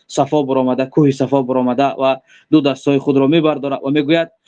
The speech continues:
«الله اکبر ثلاثا، الله اکبر، الله اکبر.» الله اکبر سه بار میگویی: «لا شریک له، له الملک و له الحمد وهو علی کل شیء قدیر، لا اله الا الله وحده، انجز وعده،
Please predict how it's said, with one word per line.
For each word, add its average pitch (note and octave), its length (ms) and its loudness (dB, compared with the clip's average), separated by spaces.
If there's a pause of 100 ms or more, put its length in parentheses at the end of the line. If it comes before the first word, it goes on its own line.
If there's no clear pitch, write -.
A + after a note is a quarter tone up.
(200)
«الله F3 280 2
اکبر D3+ 480 -4
ثلاثا، B2 480 -4
الله C3+ 320 0
اکبر، E3 480 -2
الله C3+ 280 2
اکبر.» D3+ 380 -2 (2500)
الله C#3 240 2
اکبر C3+ 140 2
سه D#3 140 -4
بار D3+ 100 0
میگویی: F#3+ 180 0 (340)
«لا C3 100 0
شریک B2 240 -6
له، B2 120 -2
له C3+ 80 2
الملک E3+ 180 0
و - 20 2
له D3 60 2
الحمد D3 200 0
وهو C#3 120 2
علی C3+ 120 2
کل E3 160 -2
شیء C#3+ 200 0
قدیر، D3+ 360 2 (320)
لا F#3 120 4
اله E3+ 220 0
الا D3+ 120 -8
الله C#3+ 200 -10
وحده، C3+ 360 -6 (160)
انجز C3+ 320 0
وعده، C3 500 -2